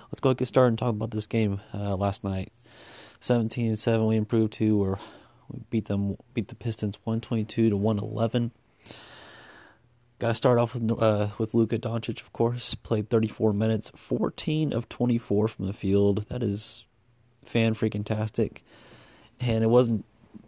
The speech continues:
just the bread and butter shots, the, you know, the drives, all that, which, by the way, he's number one in the league, and it's not even close. Second place is, like, Russell Westbrook, and it's, it's a huge gap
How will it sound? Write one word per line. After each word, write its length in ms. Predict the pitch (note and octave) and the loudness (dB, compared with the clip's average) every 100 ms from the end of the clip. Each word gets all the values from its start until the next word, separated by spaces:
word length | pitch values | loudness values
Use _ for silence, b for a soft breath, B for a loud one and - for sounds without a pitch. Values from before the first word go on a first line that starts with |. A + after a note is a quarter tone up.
| - | -8
just 340 | - A#2+ A#2 - | 0 0 0 2
the 400 | G#2 G2 F#2+ G2 | 4 4 2 0
bread 260 | G2+ A2+ | 2 4
and 160 | G#2+ G#2+ | 4 2
butter 220 | G#2+ G#2+ | 2 2
shots, 400 | A2 A#2 A2+ A2 | 2 2 2 2
the, 480 | - G2 G2 G2 F#2+ G2 | -2 0 2 0 0 -4
you 100 | F#2+ | -4
know, 120 | F#2 | -4
the 220 | - G2+ - _ _ | -8 -12 -14 _ _
drives, 680 | B2 G2+ G#2+ G#2 G#2 G#2 A2 | 0 4 6 4 2 0 -2
all 160 | A2 G#2 | -4 0
that, 160 | G#2 | 2
which, 260 | G2+ G2 - _ _ - | 2 0 -8 _ _ -2
by 100 | G#2 | 0
the 80 | G2 | 2
way, 140 | G2+ | 0
he's 100 | G#2 | 0
number 220 | A#2 A2+ | 2 4
one 160 | G#2+ G2 | 4 2
in 20 | |
the 60 | F#2+ | 0
league, 260 | G2+ G2+ | 0 0
and 120 | G2 | -2
it's 120 | F#2+ G#2+ | -4 -4
not 140 | G2+ | -4
even 160 | F#2 G2+ | -4 -6
close. 500 | F#2+ F#2 F#2+ - - _ _ _ _ _ _ _ - _ - - - - | -4 -4 -4 -8 -10 _ _ _ _ _ _ _ -20 _ -20 -20 -20 -16
Second 320 | - A2 G#2+ G#2 | -4 0 2 2
place 200 | G2+ G2 | 0 0
is, 120 | - | -4
like, 140 | - - - | -8 -12 -4
Russell 320 | G#2+ G2+ G2 | -2 -2 -2
Westbrook, 500 | G2 - - F#2+ - | -4 -4 -4 -4 -4
and 220 | F#2 F#2+ B B B B B B B B _ | -8 -10 B B B B B B B B _
it's, 440 | - G#2 - - - - | -8 -4 -4 -4 -10 -10
it's 220 | G2 - | -8 -4
a 140 | G2+ G2+ | -4 -4
huge 380 | G#2+ G#2+ G2+ | 0 0 0
gap 360 | - E2 B1 - | -2 -4 -6 -12